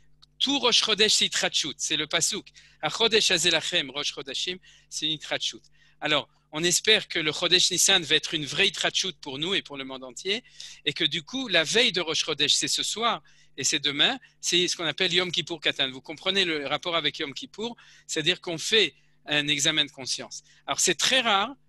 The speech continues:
de notre, dans notre génération que les Chachamim, ils décrètent un jeûne, parce qu'on sait que les vieux et les jeunes n'ont plus l'habitude de jeûner. Le jeûne, ça marche pas. Mais aujourd'hui, la situation est tellement, est relativement, est tellement grave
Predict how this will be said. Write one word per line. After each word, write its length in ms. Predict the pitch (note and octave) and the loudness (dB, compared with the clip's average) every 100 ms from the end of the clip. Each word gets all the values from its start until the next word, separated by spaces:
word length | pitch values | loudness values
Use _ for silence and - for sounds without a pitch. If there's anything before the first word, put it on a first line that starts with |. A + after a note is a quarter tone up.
| - - | -16 -2
de 120 | F3+ | 0
notre, 340 | F3+ - F3 | 0 -2 -4
dans 140 | D#3 E3 | -2 -2
notre 260 | E3+ - | -4 -4
génération 640 | D#3 E3 D3 C#3+ G3+ A3 - - - | -2 -2 -2 -2 -2 -4 -10 -20 -12
que 120 | - | -2
les 100 | D#3+ | -2
Chachamim, 600 | D#3+ E3 - E3 G3 G#3+ - - - | 0 0 2 2 0 -2 -8 -18 -12
ils 80 | D3 | -2
décrètent 420 | D#3 - F#3 F3 | -2 2 2 2
un 100 | D#3 | 2
jeûne, 360 | - C#3 F3 - _ _ | 2 0 -4 -14 _ _
parce 200 | D3+ - | -2 0
qu'on 320 | E3 D#3 D3+ | 0 -2 -2
sait 180 | D3 F3+ | 0 0
que 340 | - D3 C#3 C3 | -2 -4 -4 -4
les 160 | C#3 | -4
vieux 480 | B2+ C#3+ F3 F#3+ F#3 | -4 0 0 0 -2
et 60 | D3 | -2
les 120 | D3 | 0
jeunes 300 | C3+ E3 E3+ | 2 2 0
n'ont 160 | D3 C#3 | -4 -8
plus 160 | - | -6
l'habitude 440 | D#3+ C#3 C3+ - D3 | -4 -4 -4 -10 -8
de 120 | C#3 | -6
jeûner. 480 | B2 B2+ C3+ F#3+ F#3 | -4 -4 -4 -6 -6
Le 160 | C#3+ | -6
jeûne, 260 | C3+ E3 D3 | -2 -2 -2
ça 160 | - C3+ | -6 -6
marche 280 | B2+ - | -6 -8
pas. 180 | - D#3 - - - - - | -6 -8 -10 -16 -16 -16 -4
Mais 140 | D#3 | -2
aujourd'hui, 400 | E3 F#3+ F#3 G3+ | 2 2 2 2
la 100 | E3+ | 2
situation 500 | D3+ E3 F#3 E3+ F#3 | 2 0 2 2 2
est 80 | D#3+ | 0
tellement, 500 | - F#3 F3+ E3 C3+ | 0 -2 -2 -4 -4
est 80 | B2+ | -6
relativement, 580 | C3 E3 D#3+ D#3 C#3 C#3+ | 0 0 -2 -6 -6 -6
est 120 | A#2+ | -6
tellement 280 | E3 D#3+ D3+ | -8 -8 -10
grave 340 | D3 F3 A3+ | -4 -2 -2